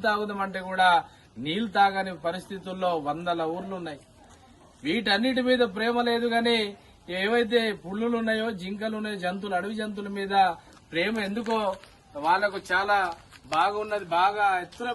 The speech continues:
ప్రేమ వాళ్ళు చూపెడుతున్నారు. కానీ ఆదివాసుల్లో మాత్రం ఏ మాత్రం కూడా ప్రేమ లేదు. ఇవాళ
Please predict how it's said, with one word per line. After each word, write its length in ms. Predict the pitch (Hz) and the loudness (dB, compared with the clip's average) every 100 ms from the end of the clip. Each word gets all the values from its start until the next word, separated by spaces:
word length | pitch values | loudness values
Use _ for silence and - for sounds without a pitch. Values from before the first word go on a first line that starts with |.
| 220 | -6
ప్రేమ 200 | 214 208 202 | -8 -6 -6
వాళ్ళు 180 | 190 180 | -6 -8
చూపెడుతున్నారు. 500 | 180 175 175 170 170 165 | -12 -12 -14 -12 -10 -8
కానీ 220 | 180 220 185 170 - _ 117 147 | -8 -8 -8 -10 -20 _ -6 -4
ఆదివాసుల్లో 560 | 185 185 180 175 170 160 | -4 -4 -6 -8 -12 -10
మాత్రం 240 | 156 156 151 156 | -10 -10 -12 -12
ఏ 40 | 175 | -10
మాత్రం 240 | 170 180 180 170 | -10 -10 -10 -10
కూడా 120 | 151 147 | -10 -12
ప్రేమ 180 | 143 143 139 | -12 -12 -12
లేదు. 180 | 139 123 - - _ - - - 147 | -12 -14 -20 -20 _ -20 -20 -18 -8
ఇవాళ 160 | 185 | -6